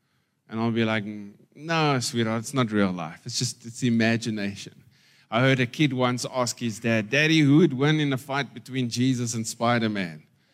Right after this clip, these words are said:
And the dad said, "Spider-Man is a figment of your imagination. Jesus is a real life superhero." You know? And, um, and, but how many people are in a fictional Christianity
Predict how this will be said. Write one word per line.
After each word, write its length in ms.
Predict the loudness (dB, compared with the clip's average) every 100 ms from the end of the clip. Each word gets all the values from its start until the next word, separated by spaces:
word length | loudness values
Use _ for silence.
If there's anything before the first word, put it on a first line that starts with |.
| _ _ _ _ _ -4
And 160 | -2
the 40 | 0
dad 340 | 2 2 2
said, 340 | 2 0 0 -10 -20 -16
"Spider-Man 720 | -10 -2 2 4 4 4 4
is 120 | 2
a 80 | 0
figment 420 | 0 0 2 2
of 140 | 2 2
your 120 | 2
imagination. 760 | 4 2 0 -2 -2 -2 -4 -4
Jesus 460 | 2 4 4 0
is 80 | -6
a 100 | -4
real 240 | -2 0 0
life 260 | -4 -10
superhero." 640 | -10 -10 -10 -16 -16 -20 _ _ _ _ _ _ _ _
You 100 | -6
know? 240 | -4 -6 -10 _ _ _ _ _
And, 300 | 2 4 4
um, 400 | 4 2 0 -6 _ _ _ -20 -20 _ -4
and, 300 | -2 -2 -6
but 180 | -6 -6
how 280 | -6 -4 0
many 180 | 2 2
people 600 | 0 -4 0 0 -2 -6 -8
are 160 | -2 -2
in 280 | -2 -2
a 80 | -2
fictional 640 | -4 -4 -2 0 0 -2
Christianity 840 | -4 -4 -4 -2 -2 -2 -4 -8